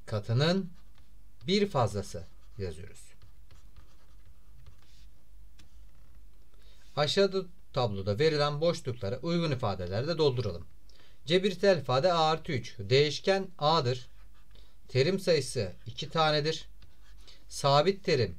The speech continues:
değişken olmayan ifade yani üç olur. İki x artı üç y artı bir de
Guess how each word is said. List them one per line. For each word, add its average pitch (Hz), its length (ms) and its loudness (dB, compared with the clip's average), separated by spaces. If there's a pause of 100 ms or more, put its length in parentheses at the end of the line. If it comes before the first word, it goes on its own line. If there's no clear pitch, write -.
değişken 127 600 6
olmayan 156 460 2
ifade 101 360 0
yani 139 540 2 (320)
üç 165 220 -2
olur. 90 200 -4 (1400)
İki 165 260 2
x 202 180 0
artı 151 280 4
üç 123 180 -2
y 117 120 2
artı 110 360 -2
bir 101 160 0
de 175 240 4